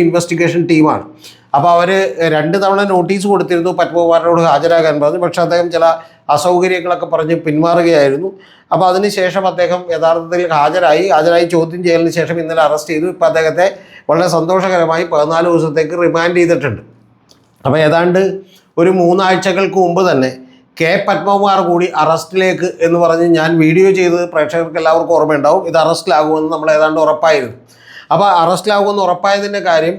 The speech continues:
ഹൈക്കോടതിയിലേക്ക് വിജിലൻസ് കൊടുത്തിട്ടുള്ള ചില റിപ്പോർട്ടുകളിൽ, അതായത് ദേവസ്വം ബോർഡിൻ്റെ വിജിലൻസ് കൊടുത്തിട്ടുള്ള റിപ്പോർട്ടുകളിൽ തന്നെ ഇദ്ദേഹത്തിനെതിരായ പരാമർശങ്ങളുണ്ടായിരുന്നു. കൂടാതെ ഇദ്ദേഹത്തിന് ഉണ്ണികൃഷ്ണൻ പോറ്റിയുമായിട്ടുള്ള ബന്ധത്തെക്കുറിച്ചുമൊക്കെ തന്നെ നിരവധി സൂചനകൾ ഉണ്ടായിരുന്നു എന്നുള്ളതാണ്. അപ്പോൾ അതിൽ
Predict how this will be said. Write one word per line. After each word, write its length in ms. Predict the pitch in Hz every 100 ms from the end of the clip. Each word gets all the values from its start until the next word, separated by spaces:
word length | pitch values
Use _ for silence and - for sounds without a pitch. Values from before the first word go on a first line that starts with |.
| 151
ഹൈക്കോടതിയിലേക്ക് 920 | 151 160 208 208 196 185 170 156 156 175 160
വിജിലൻസ് 540 | 147 196 208 208 220 196
കൊടുത്തിട്ടുള്ള 440 | 185 180 170 180 175
ചില 140 | 175 170
റിപ്പോർട്ടുകളിൽ, 580 | 170 185 185 165 151 117 113
അതായത് 320 | 143 160 170 226 226 - - - 143
ദേവസ്വം 380 | 156 185 208 202
ബോർഡിൻ്റെ 260 | 202 202 190
വിജിലൻസ് 380 | 165 185 202 220
കൊടുത്തിട്ടുള്ള 360 | 208 202 190 190
റിപ്പോർട്ടുകളിൽ 520 | 170 190 185 185 180 170
തന്നെ 140 | 170 180
ഇദ്ദേഹത്തിനെതിരായ 600 | 165 175 175 175 170 170 170
പരാമർശങ്ങളുണ്ടായിരുന്നു. 880 | 151 156 170 175 180 165 147 151 190 190
കൂടാതെ 400 | 165 175 151 151 170 - _ _ 170
ഇദ്ദേഹത്തിന് 520 | 185 208 202 185 185 185 175
ഉണ്ണികൃഷ്ണൻ 460 | 170 175 185 202 196
പോറ്റിയുമായിട്ടുള്ള 640 | 170 165 185 185 170 165 170 160
ബന്ധത്തെക്കുറിച്ചുമൊക്കെ 960 | 151 165 175 202 175 180 - 165 156 151
തന്നെ 140 | 156 175
നിരവധി 340 | 160 156 170 180 -
സൂചനകൾ 480 | 147 156 175 175 175 156
ഉണ്ടായിരുന്നു 440 | 151 151 151 156 147
എന്നുള്ളതാണ്. 420 | 143 139 135 98 - _ - - - _
അപ്പോൾ 140 | 143 185
അതിൽ 140 | 185